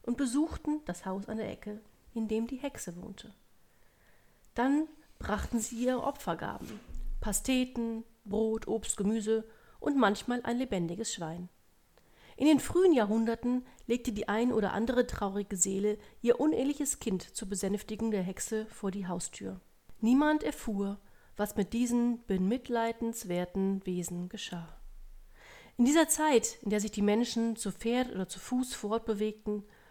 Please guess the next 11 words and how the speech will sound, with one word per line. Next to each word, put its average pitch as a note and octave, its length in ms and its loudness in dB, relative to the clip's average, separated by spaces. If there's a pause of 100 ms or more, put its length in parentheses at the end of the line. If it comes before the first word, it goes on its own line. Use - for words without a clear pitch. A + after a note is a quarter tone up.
(140)
Bürgersteige A3 840 2 (120)
nur G3+ 160 2
als - 200 -6
matschige F#3+ 420 0
Rinnsale A#3 460 4
existierten, G#3 760 -2 (480)
Kanalisationen B3 1040 4
noch F#3+ 180 -4
nicht G3 180 -4
gebaut F#3+ 420 -4
waren G#3 360 0